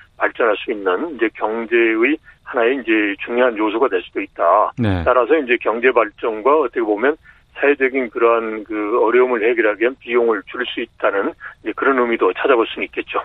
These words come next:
Speaker 1: 네.
Speaker 2: 알겠습니다. 자, 이번 주 한반도는 김형석 전 통일부 차관과 함께 말씀 나누고 있습니다. 미국의 그 북한 전문 매체 산팔로스라는 곳이 있습니다.
Speaker 1: 네.
Speaker 2: 여기서 이제 보도를 한 내용인데,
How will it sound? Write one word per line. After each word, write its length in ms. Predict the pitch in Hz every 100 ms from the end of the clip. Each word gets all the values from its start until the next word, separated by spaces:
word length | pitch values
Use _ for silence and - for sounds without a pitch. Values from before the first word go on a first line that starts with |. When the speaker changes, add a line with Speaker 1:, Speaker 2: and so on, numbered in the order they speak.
| - -
Speaker 1:
네. 80 | 92
Speaker 2:
알겠습니다. 640 | - 90 - 90 80 82 - - - - - -
자, 140 | 135 110
이번 240 | 147 165
주 100 | 156
한반도는 1000 | 147 147 143 135 135 135 127 147 202 214
김형석 960 | - 143 165 151 156 151 147 - 143 -
전 160 | 120
통일부 320 | 113 143 139 127
차관과 460 | - 123 120 117
함께 280 | 110 107 120
말씀 320 | 101 95 -
나누고 460 | 101 92 92 101 98
있습니다. 640 | 90 - 95 87 90 104 95 - - - - - -
미국의 400 | 120 175 214 202
그 120 | 139
북한 400 | - - 202 202
전문 340 | 151 151 151
매체 260 | 151 127 -
산팔로스라는 800 | - 185 240 214 170 151 135 120
곳이 160 | 107
있습니다. 720 | 92 - 92 85 78 80 123 165 - -
Speaker 1:
네. 160 | 110 95 - -
Speaker 2:
여기서 400 | 110 135 180 180
이제 220 | 139 120
보도를 420 | - 117 117 107
한 200 | 98 98
내용인데, 840 | 90 87 80 78 80 107 104 82